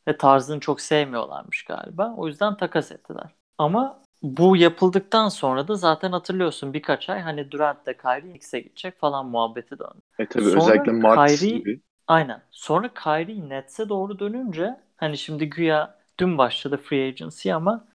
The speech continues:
Speaker 1: fark ediyorduk ki son üç gündür, bir haftadır, bir aydır hep
Speaker 2: Tabii,
Speaker 1: haberler
Speaker 2: tabii canım.
Speaker 1: geliyordu. Birçoğu
Speaker 2: Tabii
Speaker 1: doğru
Speaker 2: canım.
Speaker 1: zaten. E şimdi yani Nets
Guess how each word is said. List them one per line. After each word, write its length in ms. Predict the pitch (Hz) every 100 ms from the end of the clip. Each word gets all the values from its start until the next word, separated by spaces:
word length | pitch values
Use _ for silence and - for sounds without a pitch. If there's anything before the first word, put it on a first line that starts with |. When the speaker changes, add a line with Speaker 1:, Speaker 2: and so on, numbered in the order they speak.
| _
Speaker 1:
fark 400 | - 170 165 180
ediyorduk 460 | 185 175 - 160 -
ki 120 | 185
son 260 | - 160 160
üç 200 | 156 -
gündür, 340 | 147 139 143
bir 100 | 143
haftadır, 500 | 143 139 147 135 139
bir 200 | 147 151
aydır 360 | 127 131 208 -
hep 100 | 196
Speaker 2:
Tabii, 100 | 190
Speaker 1:
haberler 300 | 165 139 143 208
Speaker 2:
tabii 60 |
canım. 120 | 214 175
Speaker 1:
geliyordu. 400 | 175 151 - -
Birçoğu 260 | 160 135 147
Speaker 2:
Tabii 100 | 156
Speaker 1:
doğru 260 | 151 147
Speaker 2:
canım. 160 | 127 -
Speaker 1:
zaten. 300 | - 170 190 _ _ - _ -
E 80 |
şimdi 480 | 131 - 156 151 165 - _ _ 131
yani 280 | 117 117
Nets 320 | 131 165 -